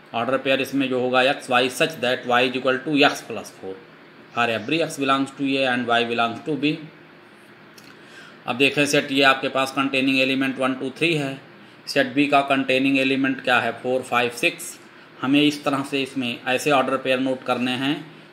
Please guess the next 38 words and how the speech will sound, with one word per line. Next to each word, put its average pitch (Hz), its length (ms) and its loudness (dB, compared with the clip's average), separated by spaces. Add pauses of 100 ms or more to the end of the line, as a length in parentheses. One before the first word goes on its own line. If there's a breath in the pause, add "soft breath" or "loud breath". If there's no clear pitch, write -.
(120)
जिसमें 131 360 -2
क्या 147 140 2
होगा, 101 400 -2 (1080)
y 127 180 4
is 147 180 2
equal 135 240 2
to 139 220 0
x - 160 -8
plus 143 220 0
four 139 300 0
होगा। 95 300 -8 (480 loud breath)
तो 135 60 -2
अगर 139 300 2
x 135 100 -8
के 139 120 -2
place 135 320 0
पे 143 60 0
आप 131 200 0
वन 143 180 2
लेते 127 260 2
हैं, 131 480 -8
इससे 107 260 -6
वन, 117 300 0 (480)
तो 123 80 -6
वन 143 320 2
प्लस 131 300 -2
फ़ोर 135 160 -2
क्या 151 160 4
मिलेगा, 107 380 0
फ़ाइव। 127 320 -2 (540)
तो 117 80 -10 (100)
first 127 180 -8
order 120 300 -4
pair 127 140 -4
क्या 147 160 -2
हुआ, 110 240 0
वन 135 220 0
फ़ाइव। 139 360 0